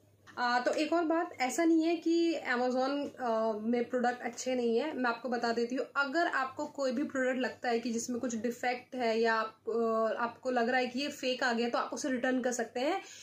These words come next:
Return करने से पहले आप, आप जब भी order करते हैं, आप हमेशा देखें उसमें और पहले ही return और refund policy होनी ज़रूरी है।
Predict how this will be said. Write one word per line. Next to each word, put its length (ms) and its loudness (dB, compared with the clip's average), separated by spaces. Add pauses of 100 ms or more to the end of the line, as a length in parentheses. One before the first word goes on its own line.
(200)
Return 320 2
करने 260 4
से 100 -6
पहले 220 4
आप, 160 0 (160)
आप 200 2
जब 160 4
भी 100 2
order 240 4
करते 220 2
हैं, 60 4
आप 160 0
हमेशा 460 2
देखें 340 2
उसमें 420 0
और 340 0
पहले 380 -2
ही 240 2
return 420 0
और 360 2
refund 420 -2
policy 440 0
होनी 220 2
ज़रूरी 460 0
है। 100 4